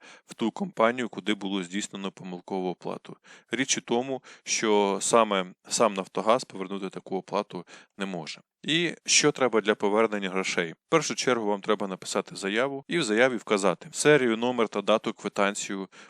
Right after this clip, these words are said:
по помилковому платежу. Також до заяви треба надати копію паспорту, копію, копію ідентифікаційного податкового номеру. Також, якщо ви робили платіж онлайн, то показати в виписці списання грошей з картки. І в заяві також треба вказати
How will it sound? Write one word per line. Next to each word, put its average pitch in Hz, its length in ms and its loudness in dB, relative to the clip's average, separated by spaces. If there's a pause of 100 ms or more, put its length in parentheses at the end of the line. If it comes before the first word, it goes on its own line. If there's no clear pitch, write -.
по 110 180 0
помилковому 95 600 -8
платежу. - 580 -12
Також 139 300 6
до 120 100 -2
заяви 107 380 4
треба 107 320 -6
надати 101 360 -6
копію 101 420 -6
паспорту, 110 580 -4
копію, 104 380 -8
копію 110 400 -4
ідентифікаційного 95 720 -10
податкового 95 500 -10
номеру. 87 420 -14 (140)
Також, 151 500 4
якщо 113 280 2
ви 113 120 4
робили 104 420 2 (240)
платіж 107 540 -2 (100)
онлайн, 110 500 0
то 131 440 4 (160)
показати 110 520 2
в 95 60 -4
виписці - 480 -6
списання 98 520 -4
грошей 92 340 -4
з - 80 -12
картки. - 460 -10 (120)
І 190 120 0
в 175 40 -2
заяві 123 380 4
також - 320 0
треба 98 280 0
вказати 90 580 -2